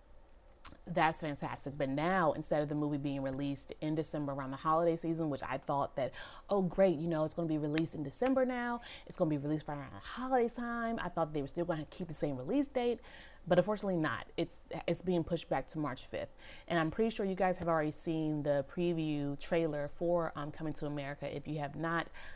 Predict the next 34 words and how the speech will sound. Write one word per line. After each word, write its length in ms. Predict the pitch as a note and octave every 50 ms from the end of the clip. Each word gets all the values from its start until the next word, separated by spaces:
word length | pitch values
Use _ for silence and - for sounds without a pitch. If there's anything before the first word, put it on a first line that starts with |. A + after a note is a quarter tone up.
| - - -
I 120 | E3 D#3 D3+
highly 320 | C#3+ E3 E3+ E3 E3 D#3+
suggest 400 | - E3+ D#3 D3+ D#3+ D3 - -
you 60 | D3
checking 320 | - - E3 D3 - D3 C#3+
that 180 | C#3 C#3 D3
out. 320 | D#3 D#3 D3+ C#3+ C#3+ C#3 - - - - - - - - - - -
Um, 680 | D#3+ D#3 D3 D3 C#3 C#3 C#3+ C#3+ C#3+ D3 D3 D3+ - - - - - - - - - - - -
and 160 | - F#3+ E3 D#3
seeing 460 | - - F3 E3+ D#3+ D#3 D3+ D3 C#3+
that, 280 | C#3+ C#3 C3+ C3+ C3+ - - -
um, 320 | D#3 D3 C#3+ C#3+ D3 D3 -
all 140 | D3 D3+
the 80 | D3+ D3+
same 180 | - E3+ D#3 D3+
characters 360 | - D#3+ D3 D3 - D3+ C3+
that 180 | D3 C#3 C3
we 100 | C#3+ C#3+
know 220 | D3 D3 C#3+ C#3+ C#3+
and 140 | C#3 C#3 C#3
love 260 | C3+ C3+ C3+ C3+ C3
are 140 | - C#3 C#3
back. 380 | C#3 C#3 C3 C3 - - - - - D3+
And, 320 | D3 C#3+ C#3 C3 C3 - -
um, 500 | - C#3 C3+ C3+ C#3+ C#3+ D3 D3+ E3 E3+ - - - - - - - -
that 180 | E3 D#3+ D#3
will 80 | D3 D3
be 320 | D3+ D#3 C#3+ C#3+ C#3+ C#3 - F3
released 400 | E3 D3 C#3 C#3+ C#3+ C3+ - -
again 540 | - D3+ C#3+ C3+ D3 C#3+ C#3 C3+ C3 C3 C#3 -
March 380 | D3+ D3+ D3 C#3+ D3 D3 - - -
fifth 280 | - D3+ C#3 C3+ C3+ - -
on, 240 | D3 D3 C3+ C3+ - - - -
um, 520 | C3+ C3+ C3 C3 C3+ C3+ C3+ C3+ C#3 D3